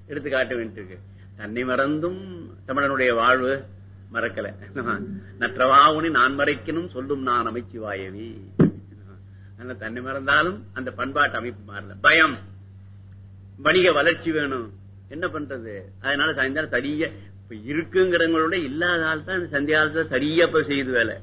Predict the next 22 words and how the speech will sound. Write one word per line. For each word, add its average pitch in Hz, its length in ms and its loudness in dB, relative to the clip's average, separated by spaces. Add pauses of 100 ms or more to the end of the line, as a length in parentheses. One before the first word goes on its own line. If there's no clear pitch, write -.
(520)
ஆமா, 127 400 4 (480)
சரியா 160 320 6
செய்யுது. 147 300 0 (460)
இந்நேரத்துல 147 400 4
நீங்க 170 160 6
வேணா 175 160 8
அப்படி 160 140 4
ஒரு, 147 160 4
ஒரு, 143 140 4
ஒரு 143 140 2
கடையில 160 260 8
அப்படி, 151 160 4
அப்படி 139 100 0
ஒரு 139 280 -2
மேம்போக்கா 156 480 4
போயிட்டு 151 260 2
வந்தோம்னு 117 280 -8
சொன்னா, 127 200 4 (680)
பெரும்பாலான 202 720 8 (160)
அந்த 147 180 -4 (120)
சிறு 147 140 -6
கடைகளிலே 120 560 -2